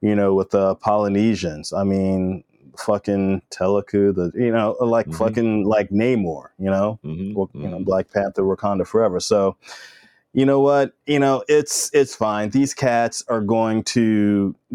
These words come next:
Speaker 1: get upset over ev-, you know, any and everything. You know, I was, uh, perusing through Twitter, and I was just at the end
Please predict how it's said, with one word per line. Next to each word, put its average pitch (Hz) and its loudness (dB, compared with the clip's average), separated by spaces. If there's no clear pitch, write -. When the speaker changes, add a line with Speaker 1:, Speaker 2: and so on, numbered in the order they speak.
Speaker 1:
get 117 2
upset 107 -2
over 95 0
ev-, 98 -2
you 120 -2
know, 95 -2
any 104 -2
and 98 -4
everything. 107 -2
You 107 0
know, 104 0
I 98 0
was, 101 0
uh, 98 2
perusing 101 0
through 95 0
Twitter, 95 0
and 101 0
I 104 0
was 98 0
just 139 0
at 123 0
the 104 0
end 117 0